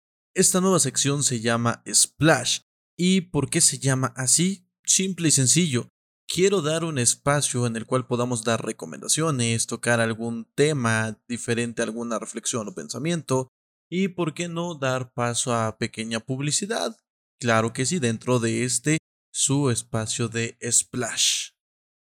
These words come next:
Y bueno, de igual forma te preguntarás por qué es que nace esta idea. Pues bien, a pesar de que a mí me gusta mucho hacer los pensamientos, las reflexiones, de verdad que me divierto mucho haciéndolos, grabándolos,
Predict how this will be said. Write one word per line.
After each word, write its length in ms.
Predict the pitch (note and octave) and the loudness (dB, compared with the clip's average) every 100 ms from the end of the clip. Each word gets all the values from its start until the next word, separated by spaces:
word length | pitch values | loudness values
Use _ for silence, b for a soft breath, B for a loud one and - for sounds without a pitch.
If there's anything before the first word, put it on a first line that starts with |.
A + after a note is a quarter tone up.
| _ _ | _ _
Y 80 | - | -2
bueno, 220 | D3 F#3+ | 0 2
de 100 | E3+ | 2
igual 200 | D#3 E3+ | 0 0
forma 260 | E3+ E3+ E3+ | -2 -2 -4
te 100 | - | -4
preguntarás 560 | B2+ A2+ A#2+ B2 B2 - | -6 -6 -6 -2 -2 -2
por 260 | - A#2+ | -6 -10
qué 180 | - A#2+ | -4 -2
es 140 | A#2 | -2
que 140 | - A#2 | -2 -4
nace 400 | A2+ A2+ - A#2 | -4 -4 -2 -2
esta 200 | A2+ A#2+ | -2 0
idea. 480 | B2 C3 C#3 A2+ - _ _ - | 0 2 0 -2 -6 _ _ 0
Pues 160 | C#3+ | 0
bien, 240 | D3 F#3 F3 | 2 -2 -4
a 140 | - - | -8 -4
pesar 240 | C3 F#3+ | -2 0
de 100 | G#3 | 0
que 80 | - | -2
a 60 | A#2 | -2
mí 100 | A#2+ | -2
me 100 | A#2+ | -2
gusta 320 | A#2 A2 A#2+ | -2 -2 0
mucho 300 | A#2+ A#2+ B2 | -2 -2 -2
hacer 500 | A#2 B2 A#2 A#2 - | 0 2 2 2 0
los 460 | - A2 G#2+ G#2 - | -8 -4 -2 -2 -4
pensamientos, 680 | A#2 G#2+ A#2 A2+ A#2+ A2 A2+ | -4 -4 -2 -2 -2 -2 -2
las 140 | A2 | -2
reflexiones, 520 | A2 - A#2 - B2 A2+ | -6 -6 -6 -4 -4 -4
de 40 | |
verdad 280 | G#2+ A#2+ A#2 | 0 0 0
que 160 | - | -4
me 100 | A2+ | -4
divierto 580 | A2+ A2+ B2+ C3+ - C3 | -4 -4 -4 -6 -6 -6
mucho 420 | B2 C3+ C3 B2+ | -4 -6 -8 -6
haciéndolos, 760 | A2+ - C3 C3+ B2+ B2 B2 - | -4 -2 -2 -2 -2 -2 -2 -4
grabándolos, 760 | - G#2+ B2 B2+ B2 A2+ A2+ | -8 -4 -4 -2 -2 -2 -6